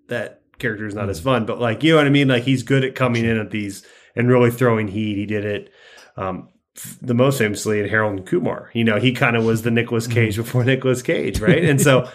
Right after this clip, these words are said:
Speaker 2: <laughs>
Speaker 1: um, that's a different, different version of this, but yeah, it was, it was fun. And I, I really like, uh, I really like Sharon Horgan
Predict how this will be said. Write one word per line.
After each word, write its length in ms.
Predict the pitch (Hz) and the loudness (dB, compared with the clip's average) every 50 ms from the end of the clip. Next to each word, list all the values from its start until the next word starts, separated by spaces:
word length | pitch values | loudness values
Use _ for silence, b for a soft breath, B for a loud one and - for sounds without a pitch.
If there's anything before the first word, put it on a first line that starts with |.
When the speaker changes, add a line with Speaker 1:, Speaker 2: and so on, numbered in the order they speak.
| - - - | -14 -16 -16
Speaker 2:
<laughs> 200 | - - - _ | -18 -20 -16 _
Speaker 1:
um, 480 | 123 120 123 127 127 123 123 123 120 120 | 2 2 4 6 6 6 4 4 2 2
that's 220 | 123 127 123 - | 2 0 0 0
a 40 | 135 | -2
different, 500 | 120 127 123 - 131 120 - - 147 131 | 0 0 0 0 -2 -4 -4 -8 -10 -4
different 320 | 120 135 131 - 120 110 98 | -2 -2 -2 -2 -4 -4 -2
version 360 | 110 113 131 127 113 110 104 | 0 2 2 2 0 -2 -6
of 140 | 101 92 92 | -8 -10 -8
this, 280 | 101 98 92 92 - - | -8 -8 -8 -8 -12 -6
but 400 | _ 120 113 104 - - _ _ _ _ _ _ _ _ _ _ _ _ _ _ _ _ _ - - | _ -4 -4 -4 -6 -8 _ _ _ _ _ _ _ _ _ _ _ _ _ _ _ _ _ -14 -6
yeah, 260 | 127 131 139 131 107 98 | -2 0 2 2 0 0
it 60 | 110 | -4
was, 240 | 120 117 - - - | -6 -6 -8 -8 -6
it 80 | 143 | -4
was 200 | 139 139 131 - | -2 -2 -2 -2
fun. 220 | - 139 135 131 127 | -2 0 0 0 0
And 100 | 120 117 | 0 -2
I, 100 | 127 147 175 180 - | -2 -2 -4 -2 0
I 80 | 139 151 | 0 0
really 240 | 156 185 185 175 151 | 2 2 2 2 2
like, 360 | 131 127 117 117 110 - - | 2 2 2 0 -2 -4 -4
uh, 380 | 110 107 104 98 92 90 90 - b b b b b b b b b b b b _ _ - | -4 -4 -4 -4 -6 -10 -12 -16 b b b b b b b b b b b b _ _ -2
I 60 | 139 | 2
really 180 | 143 156 147 135 | 4 4 4 4
like 140 | 127 123 123 | 4 2 2
Sharon 240 | - 135 117 107 107 | 0 0 0 0 0
Horgan 540 | 117 120 120 113 120 117 117 117 113 113 | 0 0 0 0 0 -2 -2 -4 -6 -10